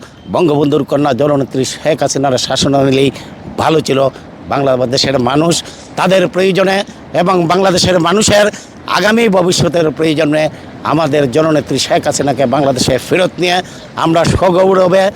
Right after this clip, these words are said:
সসম্মানে বাংলাদেশের জননেত্রী শেখ হাসিনাকে ফেরত নিতে চাই। আপনাকে একটি কথা বলতে চাই, আপনি আমাকে সাবেক বলেছেন, আমরা আসলে এখনও সাবেক হয়ে নাই। একটি বৈধ সরকার এখনও বাংলাদেশে প্রতিষ্ঠিত রয়েছে। জননেত্রী শেখ হাসিনা যেহেতু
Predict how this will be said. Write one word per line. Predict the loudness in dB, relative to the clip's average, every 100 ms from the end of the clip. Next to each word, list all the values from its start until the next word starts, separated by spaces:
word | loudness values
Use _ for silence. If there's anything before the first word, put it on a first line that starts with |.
| -8 -18 -10
সসম্মানে | 0 0 2 0 2 2
বাংলাদেশের | 2 0 -2 -2 -2
জননেত্রী | 0 -2 -2 -4
শেখ | -2 -2
হাসিনাকে | -2 -4 -2 -2
ফেরত | 0 0 0 -2
নিতে | -4 -2
চাই। | 0 0 -4 -18 -10
আপনাকে | -6 -4 -2 -2
একটি | -4 -4 -4
কথা | 0
বলতে | 0 0 0
চাই, | 0 2
আপনি | 0 -2
আমাকে | -2 -2 -2 -4 -6 -16
সাবেক | -8 -2 2 2 2
বলেছেন, | -2 -2 0 -4 -4 -12 -18 -8
আমরা | -4 0
আসলে | 0 0 0
এখনও | 0 0 0 -2 -4 -14 -6
সাবেক | -2 2 2 2
হয়ে | 0 0
নাই। | 2 0 -2 -6 -14 -6
একটি | -4 -4 -2 -2
বৈধ | 2 2 4
সরকার | 2 2 2 2 2 0 0 -6 -12 -2
এখনও | 0 2 0
বাংলাদেশে | 0 0 -2 -2 -2
প্রতিষ্ঠিত | -4 -4 -4 -4 -4
রয়েছে। | 0 0 0
জননেত্রী | 0 0 0 -2 -2
শেখ | 0 0
হাসিনা | 0 0 0
যেহেতু | 2 0 0 -2